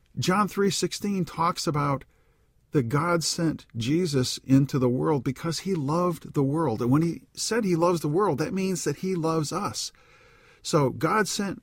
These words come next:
his Son into the world to save us, to be a, a redemption for us, so that we could, uh,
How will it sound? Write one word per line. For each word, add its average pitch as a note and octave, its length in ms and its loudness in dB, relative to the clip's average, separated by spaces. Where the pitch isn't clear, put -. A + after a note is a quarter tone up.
his E3+ 180 2
Son F#3 320 -2
into E3+ 240 0
the C#3+ 120 0
world C3+ 540 -2
to F#3 100 -2
save G#3+ 380 2
us, - 340 -8
to C3 120 2
be F#3+ 420 2
a, C3+ 280 0
a C3 100 4
redemption B2+ 680 2
for G2 280 -6
us, - 280 -10
so C3+ 340 4
that B2+ 240 0
we D3 300 2
could, D#3+ 420 -2
uh, C#3+ 80 -12